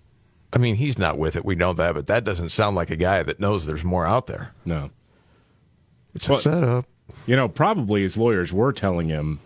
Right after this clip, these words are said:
Speaker 2: "You shouldn't ask what's in it," because they know he's senile and he's,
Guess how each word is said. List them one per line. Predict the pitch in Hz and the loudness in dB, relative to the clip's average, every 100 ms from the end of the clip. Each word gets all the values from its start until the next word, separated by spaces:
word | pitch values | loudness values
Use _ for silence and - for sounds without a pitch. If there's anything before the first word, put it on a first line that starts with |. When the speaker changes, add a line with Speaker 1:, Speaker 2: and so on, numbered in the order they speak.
| - - | -12 0
Speaker 2:
"You | 104 101 | 2 2
shouldn't | - 87 92 | 2 0 0
ask | 90 - | 0 -2
what's | 87 - | -4 -2
in | 113 | 0
it," | 101 | 0
because | 90 110 95 | -2 -2 0
they | 92 | 2
know | 92 98 | 2 0
he's | 82 - | 0 -2
senile | 127 123 87 85 101 | 0 0 2 0 0
and | 92 82 | 0 -2
he's, | 78 - | -4 -8